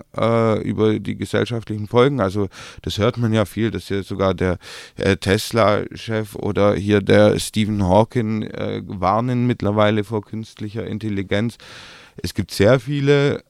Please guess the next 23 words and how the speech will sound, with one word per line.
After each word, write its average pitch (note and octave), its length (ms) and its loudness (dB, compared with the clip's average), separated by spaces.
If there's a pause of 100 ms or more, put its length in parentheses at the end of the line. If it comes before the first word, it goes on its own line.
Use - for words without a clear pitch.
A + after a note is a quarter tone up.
äh, A2+ 440 2
die G#2 240 -4
so G#2+ 180 -2
ein G#2+ 540 -4
Manifest G#2 840 0
unterschrieben A2+ 720 -2
haben, G#2+ 500 4
dass - 400 -6 (720)
ihre G2 240 4
Forschung A#2 520 4
nicht - 460 -4 (460)
für A2 440 0
militärische A2 840 2
Systeme, A2+ 680 -2
die G#2+ 120 -4
selbst A2 400 -2
über G#2 180 -2
Leben G#2 300 0
und F#2 160 -6
Tod G#2+ 300 0
entscheiden, A#2+ 520 0
verwendet A#2 560 0
werden. B2+ 440 2